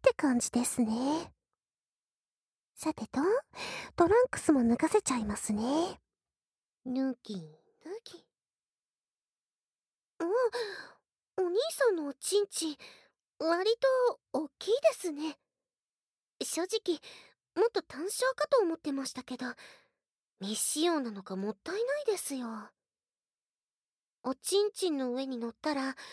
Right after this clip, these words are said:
お気に入りの服が汚されちゃうんで、体勢変えますね。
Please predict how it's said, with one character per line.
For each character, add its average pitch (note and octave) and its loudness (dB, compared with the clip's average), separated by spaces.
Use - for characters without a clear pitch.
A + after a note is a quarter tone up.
お C#4+ -2
気 D4+ -6
に F4 0
入 F#4+ 4
り - 4
の G4+ 4
服 - -8
が G4+ -2
汚 B3 -8
さ F#4 -4
れ F#4+ -2
ち - -4
ゃ A4 4
う - 2
ん - 2
で、 F4 0
体 G4 0
勢 A4 2
変 A4+ 4
え A#4 4
ま C#5 4
す A4 -6
ね。 D#4 -8